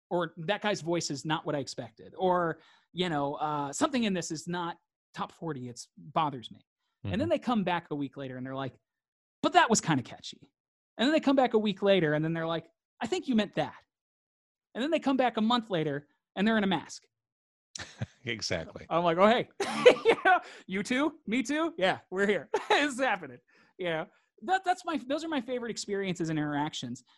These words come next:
Speaker 1: And I'm a hundred percent cool with my fan base coming to me and saying, "I didn't like that song," or, "That didn't work for me," or, "I thought you kinda moved there when you shoulda gone there."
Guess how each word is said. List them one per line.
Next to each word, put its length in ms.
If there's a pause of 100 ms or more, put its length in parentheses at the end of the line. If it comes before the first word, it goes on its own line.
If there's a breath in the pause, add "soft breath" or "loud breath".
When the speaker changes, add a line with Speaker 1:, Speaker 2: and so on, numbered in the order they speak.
(140 soft breath)
Speaker 1:
And 120
I'm 160
a 60
hundred 260
percent 340
cool 260
with 200
my 120
fan 300
base 220
coming 240
to 100
me 160
and 80
saying, 460 (420)
"I 80
didn't 180
like 200
that 180
song," 220 (340)
or, 320 (360 soft breath)
"That 260
didn't 260
work 220
for 120
me," 160
or, 60
"I 80
thought 240
you 80
kinda 260
moved 440
there 220
when 100
you 80
shoulda 160
gone 200
there." 220